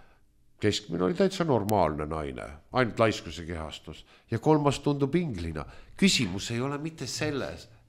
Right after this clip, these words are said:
et naised on muutunud, vaid mina muutusin. Ma elasin selle katsumuse läbi ja vaata, kui katsumus on läbi elatud, siis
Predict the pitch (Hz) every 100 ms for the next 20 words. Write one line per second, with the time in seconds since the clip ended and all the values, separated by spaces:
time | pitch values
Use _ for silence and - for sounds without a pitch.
0 | - 104 113 - - _ - 143 165 120
1 | 85 80 87 76 - - - - - -
2 | 101 110 135 87 80 80 - - - -
3 | _ _ _ - _ - 147 131 - 95
4 | 113 98 143 147 - 92 82 110 139 139
5 | 78 - - 110 131 113 80 - 151 -
6 | - 92 85 85 90 156 156 82 73 -
7 | - - _ _ _ - _ - 98